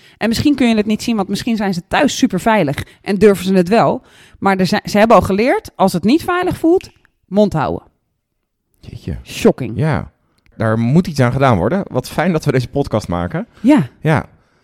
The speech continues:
Speaker 1: Ja, dus het staat in de weg van leren, deze dingen.
Speaker 2: Ja.
Speaker 1: En we leren dus dan niet met elkaar. We zijn wel psychologisch veilig,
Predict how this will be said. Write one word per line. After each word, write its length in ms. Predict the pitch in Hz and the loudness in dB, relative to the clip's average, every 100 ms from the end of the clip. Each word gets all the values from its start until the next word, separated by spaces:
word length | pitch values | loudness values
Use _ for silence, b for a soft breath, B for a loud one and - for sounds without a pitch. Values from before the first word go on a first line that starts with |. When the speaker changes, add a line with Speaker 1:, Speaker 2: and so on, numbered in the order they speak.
| _ | _
Speaker 1:
Ja, 160 | 285 262 | -2 4
dus 200 | 285 - _ _ _ | 2 2 _ _ _
het 160 | 220 | -4
staat 360 | - 320 339 330 | -4 -2 -2 -4
in 160 | - 233 | -6 -4
de 100 | 196 | 0
weg 260 | 277 - | 0 -2
van 160 | 233 208 | -4 0
leren, 440 | 247 254 156 120 - | 2 2 0 -4 -2
deze 280 | 170 165 160 | 0 0 0
dingen. 340 | 170 127 - - | -4 -4 -10 -6
Speaker 2:
Ja. 320 | 107 277 - | -4 -2 -4
Speaker 1:
En 340 | - 208 208 - | -2 -2 -2 -6
we 240 | 180 185 | 0 2
leren 320 | 202 247 294 | 4 4 4
dus 120 | 311 294 | 2 2
dan 140 | 277 | 4
niet 160 | 294 285 | 4 2
met 120 | 262 | 0
elkaar. 520 | 254 240 233 233 - | 0 2 2 2 2
We 140 | 196 | 2
zijn 260 | 196 214 208 | 4 2 2
wel 180 | 240 233 | 2 0
psychologisch 680 | - 240 220 190 180 170 - | 2 0 4 4 4 -2 -6
veilig, 540 | - 240 233 151 143 | 0 2 4 4 2